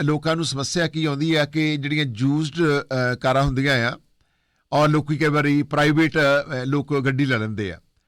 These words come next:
ਤਾਂ ਉਹ, ਅਹ, ਮਤਲਬ ਤੁਹਾਡੇ ਤੋਂ ਨਹੀਂ, ਕਿਤੇ ਬਾਹਰੋਂ ਲੋਕ ਲੈ ਲੈਂਦੇ ਆ, Facebook ਤੋਂ ਜਾ ਕੇ, ਅਹ, ਪੋਸਟ ਕੀਤੀਆਂ ਹੁੰਦੀਆਂ ਨੇ, ਕਾਰਾਂ ਸੋਹਣੀਆਂ ਲੱਗਦੀਆਂ, ਲੋਕੀ ਵੇਚ ਦਿੰਦੇ ਆ, ਤਾਂ ਉਹ ਹੁੰਦੀਆਂ ਚੋਰੀ ਦੀਆਂ।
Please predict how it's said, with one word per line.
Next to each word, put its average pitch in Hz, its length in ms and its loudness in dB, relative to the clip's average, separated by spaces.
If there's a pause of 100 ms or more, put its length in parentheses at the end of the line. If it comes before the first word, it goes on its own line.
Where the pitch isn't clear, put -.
(420)
ਤਾਂ 147 240 0
ਉਹ, 180 380 -2
ਅਹ, 139 240 0
ਮਤਲਬ 131 380 -2
ਤੁਹਾਡੇ 147 300 0
ਤੋਂ 180 140 -2
ਨਹੀਂ, 143 120 0
ਕਿਤੇ 143 200 -2
ਬਾਹਰੋਂ 151 340 2
ਲੋਕ 127 200 0
ਲੈ 123 100 0
ਲੈਂਦੇ 113 300 -2
ਆ, 107 60 -2
Facebook 135 540 -2
ਤੋਂ 139 160 -2
ਜਾ 127 200 2
ਕੇ, 131 580 -2
ਅਹ, 117 180 -6
ਪੋਸਟ - 360 -4
ਕੀਤੀਆਂ 135 280 -4
ਹੁੰਦੀਆਂ 123 260 -2
ਨੇ, 123 120 -4
ਕਾਰਾਂ 123 720 -2
ਸੋਹਣੀਆਂ 151 360 -4
ਲੱਗਦੀਆਂ, 120 420 -2
ਲੋਕੀ 123 280 -4
ਵੇਚ 120 220 0
ਦਿੰਦੇ 107 340 -4
ਆ, 92 80 -10 (400)
ਤਾਂ 185 100 0
ਉਹ 170 40 4
ਹੁੰਦੀਆਂ 156 340 4
ਚੋਰੀ 131 340 2
ਦੀਆਂ। 104 260 -4